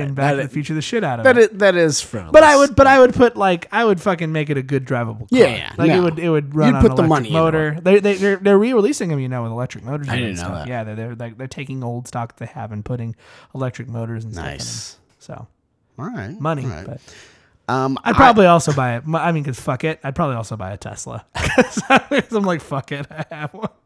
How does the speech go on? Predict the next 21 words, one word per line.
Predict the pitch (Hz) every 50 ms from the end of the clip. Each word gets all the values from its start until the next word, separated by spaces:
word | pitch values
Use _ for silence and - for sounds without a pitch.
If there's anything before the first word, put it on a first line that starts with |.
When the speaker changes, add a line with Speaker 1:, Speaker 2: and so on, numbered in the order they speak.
| - -
Speaker 1:
I'd | 139 170 170
probably, | - - 185 170 165 151 -
I'd | - 151 143
probably | - 170 160 151 139
go | 131 135 135 135
the | 131 123
straightforward | - - - 151 139 - - - 139 127 123 120 117
route | 120 120 117 101
with | 107 123 113
that | - 120 123 131 131
amount | 127 127 131 131 131
of | 123
money, | 120 120 117 117 113 113 110
and | 82 60 107 117 110 107 107 107 104 90 58
I'd | 69 107 120 107 95
stay | - - 123 117
in | 113 -
California | - 123 110 107 107 - - 113 104 98 101 98 98
where | 98 101 98
I'm | 98 98
at. | 98 95 95 95 92 -